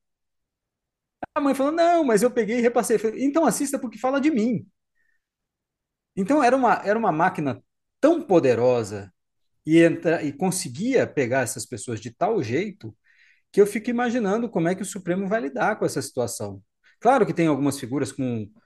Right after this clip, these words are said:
com antecedentes criminais, com outro tipo de atuação, que aí tão numa, numa, num espaço, num escaninho separado. Mas é aquela pessoa,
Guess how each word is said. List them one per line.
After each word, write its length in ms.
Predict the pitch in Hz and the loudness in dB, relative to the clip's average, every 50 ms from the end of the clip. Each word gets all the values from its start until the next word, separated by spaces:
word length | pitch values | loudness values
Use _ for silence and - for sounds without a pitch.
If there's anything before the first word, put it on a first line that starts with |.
| _ _ | _ _
com 80 | - 139 | -6 -4
antecedentes 540 | 135 123 - 139 - - 120 120 131 117 - | -4 -4 -4 -6 -4 -4 -4 -4 -4 -6 -6
criminais, 840 | - 117 107 104 98 107 120 139 151 151 147 139 120 110 104 - | -8 -8 -8 -6 -4 -2 0 0 2 2 2 0 -2 -4 -6 -10
com 200 | - - 123 120 135 | -10 -8 -4 -2 0
outro 240 | 170 190 185 156 | 0 0 -2 -4
tipo 260 | - - - 160 - 127 | -6 -4 -6 -6 -6 -4
de 100 | 113 127 | -4 -4
atuação, 500 | 113 - - 107 104 - - 190 214 - | -4 -4 -6 -8 -6 -6 -6 -6 -4 -4
que 100 | - 247 | -2 -4
aí 420 | 277 330 339 330 277 226 139 139 _ _ _ _ _ _ _ | -2 -2 -4 -4 -4 -6 -8 -10 _ _ _ _ _ _ _
tão 160 | - 165 160 | -2 0 2
numa, 360 | 160 165 170 170 180 196 190 - 135 143 | 2 2 2 2 2 0 0 -2 -4 -4
numa, 460 | 143 151 156 151 151 139 123 117 117 127 | -2 0 2 2 2 2 2 0 -2 -4
num 160 | 127 135 143 147 | -2 -2 -2 -2
espaço, 480 | 143 - - 147 135 139 135 - - | -2 -2 0 2 2 2 2 0 -2
num 80 | 151 160 | 0 0
escaninho 460 | 170 165 - - 151 139 135 151 160 | 0 -2 0 -2 0 0 0 -2 -4
separado. 480 | - - 170 196 190 170 135 120 110 - - _ _ _ _ _ _ _ _ - | -4 -6 -6 -2 0 2 2 0 0 -4 -14 _ _ _ _ _ _ _ _ -8
Mas 180 | 440 494 415 | -6 -2 0
é 60 | 392 | 0
aquela 240 | 466 - 294 294 254 | -2 -2 0 -2 -2
pessoa, 640 | - - 196 - - - 208 214 170 127 98 110 113 | 0 2 0 0 2 2 4 6 6 4 2 -2 -10